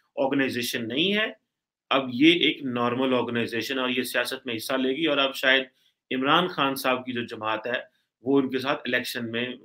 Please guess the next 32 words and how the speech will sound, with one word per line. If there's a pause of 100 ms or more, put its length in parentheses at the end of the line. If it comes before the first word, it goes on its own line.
(140)
डा-,
वो
engagement
करेगी।
चलें,
वो
एक
और
चीज़
है। (420)
So
ये
जो,
अ, (480)
अ, (460)
ये
जो,
अ, (100)
ए-,
एक (160)
trues
की
बात
हो
रही
है
कि
दोनों
ममालिक
trues
करें,
कोई